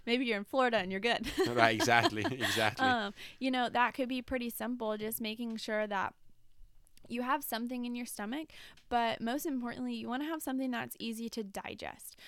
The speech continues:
Speaker 1: So maybe, like, tomorrow, for example, you know that you're gonna ski at eleven.
Speaker 2: Okay.
Speaker 1: And you're like, "Oh, but I really wanna have, like, a big old breakfast at nine." Well, do you think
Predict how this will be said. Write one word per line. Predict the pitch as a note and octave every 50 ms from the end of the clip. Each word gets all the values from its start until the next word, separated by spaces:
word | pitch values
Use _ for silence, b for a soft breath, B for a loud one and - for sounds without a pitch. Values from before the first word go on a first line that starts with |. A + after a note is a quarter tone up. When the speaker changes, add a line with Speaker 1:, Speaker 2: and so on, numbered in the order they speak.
| B B
Speaker 1:
So | - - B3+ A#3+ A#3 A3+ - - _ _ _ _ _ _ _ _ _ _ _
maybe, | - A#3 A#3+ B3+ C4+ C4 D4 C#4+ C#4+ C#4+ C#4+ - -
like, | A3 G#3 G#3 - - -
tomorrow, | - - B3 A3 G3 - G#3 A3 B3 D4 D#4
for | - - C4+
example, | C#4 C4 B3+ B3 G#3+ A3 G#3+ - - C#4+ D#4 D#4+ B B B B B B
you | - A#3 A#3+ A#3+ B3
know | A#3 A3+ A3 A3 A3 A3+
that | A3+ B3 -
you're | A#3+ A#3+
gonna | A#3 A#3 A3+ A3+
ski | A3+ - - - A3+ A3 A3 - -
at | G#3 G3+ G3+
eleven. | G3 G3 G3+ - - - - - - - A#3 - _ _ _ - - -
Speaker 2:
Okay. | - A#3
Speaker 1:
And | A3+ A3+
you're | A3+ A3+
like, | A3 G3 F#3 - - - - -
"Oh, | A#3+ A#3 A#3+ A#3+ A#3+ A#3
but | A3+ A3
I | A3
really | G#3+ G#3+ A3 A3 B3 C4+
wanna | C4+ C4 C4 B3+ B3
have, | A3 G#3+ A3 A3 G#3+ G#3+ G#3+ G#3
like, | G#3+ G3+ G3+ G#3
a | G3+
big | F#3+ G3 B3 A#3+ A#3+
old | A#3+ A#3+ A#3+ A3+
breakfast | - A3+ G3+ - - - - A3 G#3 G3+ G3+ G#3 - - - - B B B B B B - -
at | G#3 G3 F#3 F#3+ - - b b b _
nine." | - G#3+ G#3+ F#3+ F3+ - - - - b b b b b b -
Well, | A3 A3
do | G#3+ A3+
you | B3 C#4+ D4+
think | - D#4+ D4+ C#4+ C4+